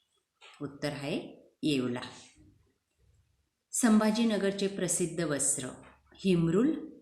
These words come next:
शाल. सोलापूरचे वस्त्र चादर. महाराष्ट्रातील लोकांची दैनंदिन जीवनात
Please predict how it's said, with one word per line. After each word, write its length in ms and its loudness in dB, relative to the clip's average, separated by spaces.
शाल. 400 -4
सोलापूरचे 760 2
वस्त्र 420 -2
चादर. 380 -2
महाराष्ट्रातील 840 0
लोकांची 520 -2
दैनंदिन 640 2
जीवनात 320 -2